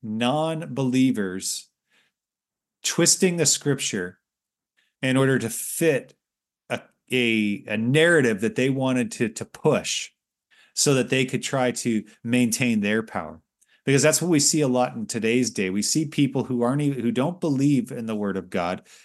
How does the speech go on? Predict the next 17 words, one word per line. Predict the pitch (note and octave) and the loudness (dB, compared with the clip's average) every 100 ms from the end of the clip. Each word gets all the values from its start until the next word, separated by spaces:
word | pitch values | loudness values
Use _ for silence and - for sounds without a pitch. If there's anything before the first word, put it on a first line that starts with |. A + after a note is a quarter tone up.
| - | -6
try | - | 2
to | C#3+ | 2
take | - D3+ D3+ - | 2 -2 -2 -6
pieces | - F#3 G#3 B2+ G#2 - | 2 4 6 4 0 -2
of | B2 G#2+ | -6 -4
the | G#2+ | 0
Word | G#2 G2+ | 2 2
of | F2+ | 0
God, | G2 F#2+ F#2 - - _ | -2 0 0 -4 -18 _
twist | - E3 D#3+ F#3+ | 0 2 4 2
it | F3+ | 0
to | - C#3 | -2 0
make | C3+ C3 | 0 0
it | B2+ | -2
look, | A#2+ B2 A#2+ | -2 -2 2
either | B2 A#2+ G#2+ - _ | 2 2 0 -4 _
make, | A2+ A#2+ A2+ | -4 -2 -2